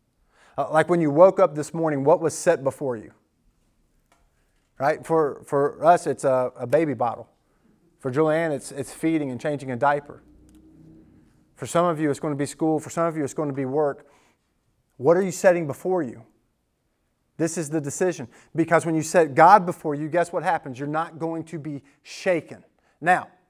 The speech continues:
there was a bully when we went to Defy, right? There was a bully. We go to Defy, it's a little trampoline park, and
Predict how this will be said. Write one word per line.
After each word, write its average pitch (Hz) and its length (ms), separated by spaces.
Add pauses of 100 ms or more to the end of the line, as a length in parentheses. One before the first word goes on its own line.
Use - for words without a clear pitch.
(580)
there 202 120
was 190 140
a 165 60
bully 160 360
when 143 220
we 165 100
went 156 260
to 151 180
Defy, 131 420 (840)
right? 165 240 (1040)
There 190 80
was 208 140
a - 20
bully. 170 360
We 185 120
go 214 200
to 180 60
Defy, 160 380
it's 165 80
a 180 60
little 160 160
trampoline 147 560
park, 151 320
and 117 120